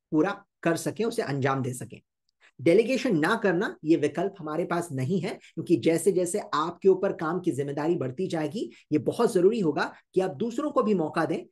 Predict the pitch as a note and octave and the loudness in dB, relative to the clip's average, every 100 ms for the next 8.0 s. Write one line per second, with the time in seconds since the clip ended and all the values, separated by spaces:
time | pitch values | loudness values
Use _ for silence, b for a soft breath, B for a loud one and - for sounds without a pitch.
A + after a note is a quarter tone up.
0 | _ D#3 D3+ D3 D3+ F#3 D3+ _ D3+ E3 | _ 0 0 -2 -6 -8 -10 _ -6 -4
1 | C#3 - E3+ D3 - D3+ F3+ E3+ - G#3+ | -4 -2 0 0 0 -4 -2 -2 -2 -4
2 | B3+ D#4 - b - D3+ D3 E3+ E3 F#3 | -2 -6 -8 b -4 0 2 0 0 2
3 | G3+ G3 D3 C#3+ C3+ F3 G4 _ - C#3 | 2 2 0 0 -2 -6 -10 _ -10 -4
4 | C#3+ C#3 B2 A#2+ - - _ _ _ _ | 0 0 0 -6 -8 -18 _ _ _ _
5 | E3 D#3 E3+ F#3 F3 A3 G3+ G3+ G3+ F#3+ | 0 2 2 2 2 4 4 4 2 2
6 | D3 D#3+ F#3 A3+ F#3 D3 C#3 A3+ B B | 4 4 6 4 4 2 2 -2 B B
7 | C3+ F#3 G#3+ C4+ - D3 F3 E3+ E3+ E3 | -2 0 0 -2 -4 -4 -2 0 2 2